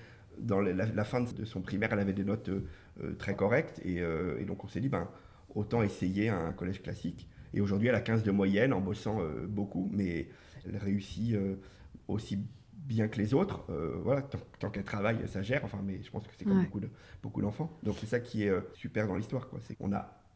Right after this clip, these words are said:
Speaker 1: réussi. Après, on sait pas ce que l'avenir, euh, présage, mais en tout cas, euh, aujourd'hui, elle est, elle est, euh, elle a,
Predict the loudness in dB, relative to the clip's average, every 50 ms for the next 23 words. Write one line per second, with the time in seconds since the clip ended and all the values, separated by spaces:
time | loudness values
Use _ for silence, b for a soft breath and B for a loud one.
0 | -18 -12 -2 2 4 4 4 4 2 0 -2 -2 -2 -2 -4 -4 -4 -6 -8 -6
1 | -4 -2 -2 -2 -2 -6 -12 -8 -4 -2 -2 0 0 0 0 0 -2 -4 -6 B
2 | B B B B B B B B _ -4 -2 0 2 2 2 0 0 0 0 0
3 | 0 0 -2 -2 2 4 4 6 6 4 4 2 0 -2 -2 -2 0 0 0 0
4 | 0 0 0 -2 -2 -2 -2 -2 -2 -4 -4 -4 -4 -4 -6 -6 -6 -6 -6 -6
5 | -6 -6 -8 -8 -10